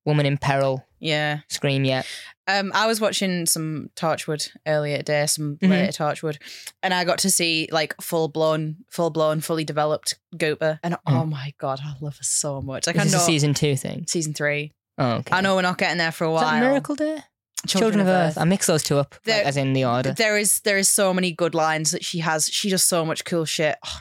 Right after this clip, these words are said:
Speaker 2: God,
Speaker 1: Okay.
Speaker 2: I fucking love her so much, man.
Speaker 1: Yeah. Um. So, the,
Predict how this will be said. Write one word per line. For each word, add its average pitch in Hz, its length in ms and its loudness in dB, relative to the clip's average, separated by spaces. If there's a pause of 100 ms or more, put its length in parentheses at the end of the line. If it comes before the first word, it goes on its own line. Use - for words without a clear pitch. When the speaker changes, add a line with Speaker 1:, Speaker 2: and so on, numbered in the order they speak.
(100)
Speaker 2:
God, 139 180 2
Speaker 1:
Okay. - 140 -2
Speaker 2:
I 143 120 -2
fucking 165 320 -12
love 156 140 -8
her 160 40 -10
so 143 360 -2
much, - 260 -10
man. 156 240 -8 (840)
Speaker 1:
Yeah. 50 300 0 (720)
Um. 180 420 2 (560)
So, 196 600 2 (440)
the, 175 300 -2